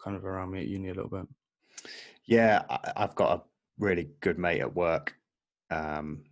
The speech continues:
Speaker 2: and we see each other socially out-, outside of school as well. And <laughs> we have, it, you know, you see, whenever we see each other, e-, you know, or on a,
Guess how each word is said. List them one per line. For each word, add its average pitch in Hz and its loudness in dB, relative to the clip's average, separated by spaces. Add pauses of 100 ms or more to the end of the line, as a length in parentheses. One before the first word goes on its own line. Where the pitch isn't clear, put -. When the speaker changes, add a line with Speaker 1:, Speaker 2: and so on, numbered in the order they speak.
(180)
Speaker 2:
and 85 -4
we 85 -2
see 90 0
each 76 -2
other 80 -2
socially 80 0
out-, - -2
outside 82 0
of - -6 (380)
school - -2
as 80 -2
well. 82 2
And 76 -4 (280)
<laughs> - -6
we - -4
have, - 0 (840)
it, - -6 (160)
you 95 -4
know, 82 -6
you 82 -4
see, - 0
whenever 98 4
we 90 2
see 92 4
each 78 0
other, 87 4
e-, 95 4
you 90 2
know, 78 -2
or 80 0
on 90 2
a, 80 0